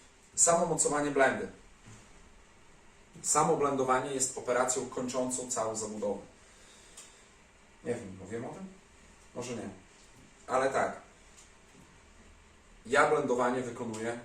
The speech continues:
w momencie już, gdy wszystkie korpusy są ustawione, fronty są wyregulowane, Wasze korpusy są ze sobą skręcone, wypoziomowane, wypionowane, ustawione na CITO, że tak to powiem. Nie ruszacie już z, nie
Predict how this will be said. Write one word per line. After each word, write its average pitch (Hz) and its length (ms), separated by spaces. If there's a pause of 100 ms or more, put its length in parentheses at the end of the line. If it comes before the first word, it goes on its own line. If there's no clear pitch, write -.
(220)
w 104 140
momencie 135 460
już, 117 320 (400)
gdy 113 180
wszystkie 160 420
korpusy 123 440
są 120 140
ustawione, 123 600
fronty 143 380
są 135 200
wyregulowane, 120 1000 (920)
Wasze 139 260
korpusy - 440
są 139 180
ze - 140
sobą 135 280
skręcone, 143 640
wypoziomowane, 135 720
wypionowane, 135 800 (440)
ustawione 135 600
na 131 160
CITO, 131 320
że 98 160
tak - 140
to - 100
powiem. - 300 (580)
Nie 127 160
ruszacie 160 440
już 123 300
z, - 140 (1300)
nie 131 380